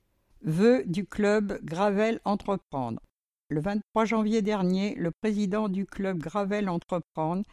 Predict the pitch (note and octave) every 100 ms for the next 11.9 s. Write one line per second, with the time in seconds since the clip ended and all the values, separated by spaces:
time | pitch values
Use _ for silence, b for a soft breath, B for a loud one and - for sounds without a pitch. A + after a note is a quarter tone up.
0 | b E3+ F3+ F#3+ F3 C3 D3 G3 G#3 -
1 | E3+ D#3+ E3+ - - G3 - A#3 A3 A3+
2 | F#3 - F3+ F3+ G#3+ - A3+ A3+ F#3+ F3
3 | F3 - - D3 - D#3+ D#3+ - _ _
4 | _ D#3 - G3 - A3 G3 A#3+ G#3+ A3+
5 | - - A#3 G#3 F3+ D#3 D#3+ - D#3+ F#3+
6 | G3 F3+ F3 D3+ F#3+ - _ b b b
7 | F3+ F#3 F#3 G#3 G#3 A3 G#3+ - A#3 F#3+
8 | F3 G3 - - A3 - G#3+ - - A3
9 | A3 - E3+ E3 F3 G3 - G3 E3+ E3
10 | E3+ G3+ A#3 _ F3 F#3 F3 - G#3 G#3
11 | G#3 A3 A3 A#3+ F#3+ F#3+ D#3+ D3